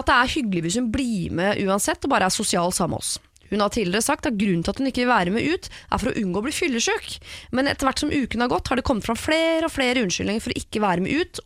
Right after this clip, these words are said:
og vi lurer på, på og skjønner ikke helt hva som egentlig er problemet her. Hun sier selv at hun ikke vet hvorfor hun har blitt sånn, eh, når hun tidligere har vært den mest festivrige og pratsomme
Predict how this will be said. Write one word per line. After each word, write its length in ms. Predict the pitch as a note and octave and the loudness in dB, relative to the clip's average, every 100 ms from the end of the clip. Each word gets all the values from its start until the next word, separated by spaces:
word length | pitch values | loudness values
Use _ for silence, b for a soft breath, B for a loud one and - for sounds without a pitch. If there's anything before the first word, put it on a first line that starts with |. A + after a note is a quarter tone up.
| - | -4
og 80 | G#3 | -2
vi 80 | |
lurer 320 | B3+ C#4+ F3+ - | 0 0 -2 -2
på, 140 | - - B B B - | -4 -6 B B B 0
på 140 | D4+ E4+ | 2 2
og 80 | C#4+ | 2
skjønner 380 | - B3+ F#3 F#3+ | 2 0 2 0
ikke 160 | D3 A3+ | 0 2
helt 320 | A3+ - - F#3 | 2 0 -8 -2
hva 140 | F3+ | -2
som 160 | - - | -2 0
egentlig 320 | F#3 D#3+ A3 | 0 0 -2
er 80 | E3 | 0
problemet 400 | A3 F#3+ C#3+ A#2+ | 0 0 0 -4
her. 80 | - - _ | -8 -18 _
Hun 140 | G#3+ - | -2 0
sier 160 | G3+ | 0
selv 160 | B3 C#4 | 2 0
at 80 | C4+ | 0
hun 80 | G#3+ | -2
ikke 160 | G3+ E3+ | 0 2
vet 240 | G#3+ C#4 | 0 0
hvorfor 220 | D4+ D4+ D4+ | -4 -2 0
hun 80 | D4+ | 0
har 80 | |
blitt 220 | D4+ - - | 0 -2 0
sånn, 240 | E4 E4+ B B B B - | 0 0 B B B B -2
eh, 260 | G#3+ G#3+ G#3 | 2 2 2
når 220 | A3+ B3 | 2 0
hun 100 | C#4 | 0
tidligere 300 | - A3 F3+ F#3 | -2 0 0 0
har 60 | |
vært 120 | F3+ A#3+ | -2 -2
den 100 | B3 | -2
mest 320 | - - - | -2 -4 -4
festivrige 600 | - - - - F#3 A#3 | -4 -4 -2 -2 0 -2
og 40 | - | 0
pratsomme 460 | G3 - D#3+ F#3+ | -2 -2 0 0